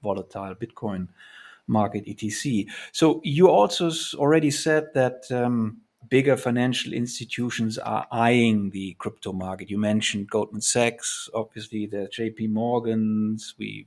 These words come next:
B N Y Mellon entering crypto custody.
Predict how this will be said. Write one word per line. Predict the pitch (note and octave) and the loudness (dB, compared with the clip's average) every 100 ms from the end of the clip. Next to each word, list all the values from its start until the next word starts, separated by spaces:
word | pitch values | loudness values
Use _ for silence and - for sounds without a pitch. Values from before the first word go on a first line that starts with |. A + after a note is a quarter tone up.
| _ | _
B | G#2+ | -4
N | G#2+ | -2
Y | G#2+ G#2 G#2+ | -2 -4 -4
Mellon | A#2 A#2 A#2 A2+ A2+ - | -2 0 2 2 0 -2
entering | A2 - G#2 G2+ | -4 -2 -8 -8
crypto | - C#3+ C#3+ - A#2 | -2 -2 -2 -2 -2
custody. | - B2 - - A2+ A2 G#2+ G#2+ | 0 -2 -2 -6 -2 0 2 0